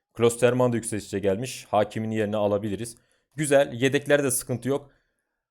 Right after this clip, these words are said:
Haydi bakalım gençler, başlıyoruz. Ve ilk vuruş Rummenigge Robson'a döndü. Robson şöyle bir fake verdi. Rummenige'nin kaçması için indi Rummenigge. Çok güzel. Ronaldo'ya indiriyor. Tekrar Rummenigge veremiyoruz arkadaşlar. Alırsın oradan Rummenigge diyorum ama alamıyor. Şimdi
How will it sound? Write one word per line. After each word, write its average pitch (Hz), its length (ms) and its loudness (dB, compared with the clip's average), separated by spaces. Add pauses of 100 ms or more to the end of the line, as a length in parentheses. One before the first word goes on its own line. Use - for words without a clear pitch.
(160)
Haydi 160 360 8
bakalım 143 340 4
gençler, 139 420 2
başlıyoruz. 131 380 0
Ve 180 60 2
ilk 180 200 0
vuruş 165 220 -4
Rummenigge 156 420 2
Robson'a 143 460 2
döndü. 131 220 -2
Robson 156 300 4
şöyle 143 240 0
bir 135 60 -2
fake 139 380 0
verdi. 131 280 4
Rummenige'nin 147 720 2
kaçması 139 480 -2
için 131 520 -8
indi 156 300 0
Rummenigge. 135 480 -2
Çok 135 240 0
güzel. 131 220 2
Ronaldo'ya 135 420 0
indiriyor. 127 540 0 (640)
Tekrar 156 360 4
Rummenigge 139 720 0
veremiyoruz 123 460 2
arkadaşlar. 120 540 0
Alırsın 143 400 2
oradan 127 300 0
Rummenigge 123 460 -2
diyorum 120 240 -2
ama 120 180 0
alamıyor. 104 480 2
Şimdi 113 560 -6